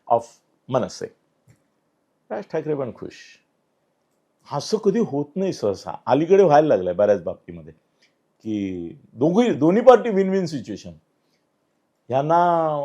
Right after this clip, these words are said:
मोर्चाला परवानगी नाकारली, त्यांना गाड्यांमध्ये टाकलं, परत मोर्चाही होऊ दिला, तो कुठे अडवला? ते निघाले, ते निघाले,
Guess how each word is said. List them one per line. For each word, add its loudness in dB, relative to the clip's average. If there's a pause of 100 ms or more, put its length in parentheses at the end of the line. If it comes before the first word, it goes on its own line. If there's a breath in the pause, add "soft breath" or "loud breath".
मोर्चाला 0
परवानगी -2
नाकारली, -4 (420)
त्यांना -2 (680)
गाड्यांमध्ये 0
टाकलं, -2 (140)
परत -2
मोर्चाही 6
होऊ 4
दिला, 2 (960)
तो 0
कुठे 6
अडवला? 4 (760)
ते -2
निघाले, 8
ते -4
निघाले, 2